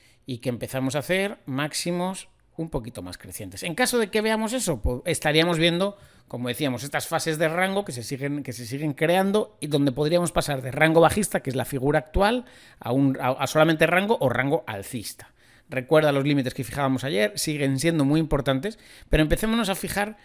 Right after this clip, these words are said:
en los puntos de referencia. Este, estos pivotes que nos hacen aquí en el, que nos hace aquí el mercado son muy interesantes y son los que te tienes que fijar dónde puedes poner tus stop loss, dónde puedes poner tus órdenes de compra,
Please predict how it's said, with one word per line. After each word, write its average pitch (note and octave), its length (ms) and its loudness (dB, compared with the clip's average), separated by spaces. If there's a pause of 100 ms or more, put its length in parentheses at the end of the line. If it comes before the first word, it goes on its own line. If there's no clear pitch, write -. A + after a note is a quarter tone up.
(240)
en C#3 100 0
los C#3 120 2
puntos F3+ 480 4
de C3 120 -4
referencia. A2+ 640 -6
Este, F3+ 520 -2
estos F3+ 220 -2
pivotes E3+ 480 2
que C3+ 120 -6
nos B2+ 100 -2
hacen C#3 240 -4
aquí C3 260 -6
en C3 120 2
el, B2 240 -2
que B2+ 80 -10
nos B2+ 100 -2
hace D3+ 120 -2
aquí C#3 120 -4
el C#3+ 60 2
mercado B2+ 560 -2 (260)
son D#3 200 0
muy F#3 120 2
interesantes D#3 640 -2 (220)
y C3+ 60 -6
son A3+ 160 0
los - 80 -2
que F3 100 -2
te D3 100 -10
tienes E3 240 -2
que C3+ 120 -6
fijar C#3+ 340 -4
dónde C3 180 -2
puedes A2+ 260 -8
poner G#2 220 -6
tus G#2 140 -14
stop G#2+ 300 -10
loss, G3+ 420 4 (300)
dónde C3+ 180 0
puedes A#2+ 240 0
poner A#2+ 260 -6
tus - 180 -14
órdenes G#2+ 280 -10
de G2 100 -14
compra, F3+ 580 2